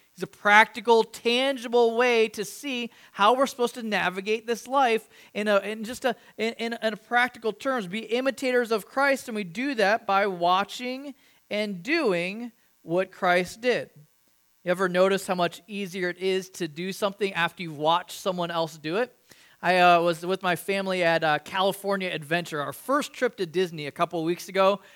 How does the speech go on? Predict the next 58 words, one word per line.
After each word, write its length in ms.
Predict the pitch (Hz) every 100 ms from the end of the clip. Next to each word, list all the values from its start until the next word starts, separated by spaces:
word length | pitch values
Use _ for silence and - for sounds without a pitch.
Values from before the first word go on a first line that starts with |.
| - -
I 100 | 165
was, 240 | 165 175
was 160 | 165 160
kind 240 | - 196
of 80 | 185
fun. 400 | - 190 208 208 190
And 180 | 190
one 160 | 247 381
of 80 | 370
my 120 | 208
highlights 520 | 165 - 285 359 302
of 60 | 220
my 140 | 190
day, 200 | 160 226
this 220 | 175 185
is 100 | 175
weird. 380 | 156 151 190 151
Some 100 | 175
people 240 | 170 170 156
do 200 | 151 156
the 100 | 143
ri-, 300 | 135 147 147
say 180 | 170
the 100 | 156
rides 360 | 135 131 147 156
and 80 | 156
stuff. 240 | 185 165 - - - -
I 260 | 202 302 403
liked 460 | 285 190 190 - - _ _ 165
going 340 | 208 247 277
in, 400 | 277 208 208 220 220
and 120 | 214
they 120 | 220
have 400 | 190 220 277 330
that 240 | 330 311 -
thing 240 | 240 226
where 100 | 208
you 140 | 202
sit 480 | 185 - - 294 349
down 500 | 254 196 180 196 247 - _ _
with 160 | 190 185
a 40 | 165
pad 440 | - 208 214 302
of 140 | 359
paper, 640 | - 185 165 185 202 269 - _ _ -
and 100 | 208
you 100 | 214
have 300 | 220 277 311
somebody 360 | - 302 302 277
go 320 | 202 240 240
up 240 | 226 247 294
in 120 | 285
front. 280 | - 208 202
Have 120 | 220
you 60 | 277
guys 200 | 339 220
done 200 | 208 269
this? 180 | 359